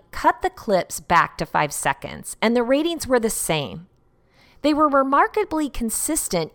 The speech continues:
even when she showed the students just two seconds.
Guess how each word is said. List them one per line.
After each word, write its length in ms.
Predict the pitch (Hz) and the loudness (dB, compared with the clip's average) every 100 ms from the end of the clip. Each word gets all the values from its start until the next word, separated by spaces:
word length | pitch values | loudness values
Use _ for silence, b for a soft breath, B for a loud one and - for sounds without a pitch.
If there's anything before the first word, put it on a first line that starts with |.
| - | -6
even 400 | 269 359 381 339 | 0 2 0 -4
when 160 | 269 | -4
she 180 | 254 - | -4 -4
showed 320 | 214 - 208 | -4 -2 -2
the 80 | 190 | -2
students 540 | 196 - 214 190 170 - | -6 -2 -2 -2 -4 -6
just 360 | 214 - - | -8 -8 -10
two 480 | - - 269 269 277 _ _ | -10 -4 -2 -2 -4 _ _
seconds. 840 | - - 208 - - - - - | -10 -4 -4 -6 -16 -16 -16 -18